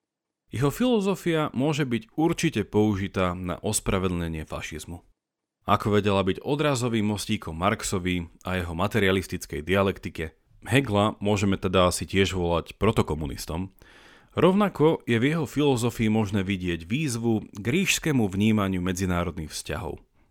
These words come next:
kde je to práve hegemonická ríša, ktorá je v danej dobe najväčším sebauvedomením absolútneho ducha – a je tak povediac hnacím motorom dejín. Z môjho štúdia Hegla si ale myslím, že použitie jeho filozofie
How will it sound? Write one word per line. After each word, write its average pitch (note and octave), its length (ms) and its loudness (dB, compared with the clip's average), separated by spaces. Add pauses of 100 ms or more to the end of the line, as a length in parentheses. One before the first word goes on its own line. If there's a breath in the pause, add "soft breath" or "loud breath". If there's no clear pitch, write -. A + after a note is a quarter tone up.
(140)
kde F2+ 240 -2
je F2+ 80 -2
to F#2 80 -2
práve E2+ 560 2 (160)
hegemonická A2+ 720 0
ríša, A2 480 -2 (480 loud breath)
ktorá D3 320 2
je G2 60 -6
v - 20 -12
danej C3+ 400 4
dobe F#2+ 160 0
najväčším G#2 800 0
sebauvedomením F#2 1200 0
absolútneho G2+ 800 -2
ducha – - 400 -10 (480 soft breath)
a - 140 -12
je - 60 -16
tak - 280 -2
povediac E2+ 560 -2 (200)
hnacím G2+ 560 0
motorom D#2 480 -6
dejín. - 400 -14 (1120)
Z - 80 0
môjho G3 240 4
štúdia E3 480 2
Hegla G2+ 480 0
si - 160 -12
ale F3 240 0
myslím, B2+ 480 2
že G2 160 -2
použitie C3 480 0
jeho G2+ 100 -2
filozofie G2 800 0